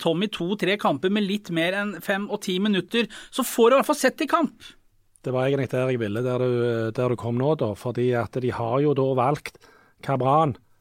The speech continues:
Speaker 2: enten på flanken eller i midten, selv om han ikke har overprestert, for å si det mildt. <coughs> Unnskyld. Mens Tommy har blitt sittende som benkeverner.
Speaker 1: Mm, han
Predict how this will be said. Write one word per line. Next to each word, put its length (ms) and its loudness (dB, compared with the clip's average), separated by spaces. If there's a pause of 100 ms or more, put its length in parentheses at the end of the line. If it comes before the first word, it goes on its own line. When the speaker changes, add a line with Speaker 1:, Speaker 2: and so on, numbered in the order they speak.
(160)
Speaker 2:
enten 400 -4
på 220 0
flanken 500 -2
eller 300 0
i 40 2
midten, 520 -2 (460)
selv 300 0
om 60 0
han 100 2
ikke 220 -2
har 180 2 (340)
overprestert, 800 2
for 140 -2
å 60 0
si 160 2
det 100 2
mildt. 240 -2 (840)
<coughs> 260 2
Unnskyld. 460 -6 (1300)
Mens 200 2
Tommy 320 2
har 180 2
blitt 200 -2
sittende 360 0
som 140 -2
benkeverner. 720 0 (280)
Speaker 1:
Mm, 140 -4
han 20 -2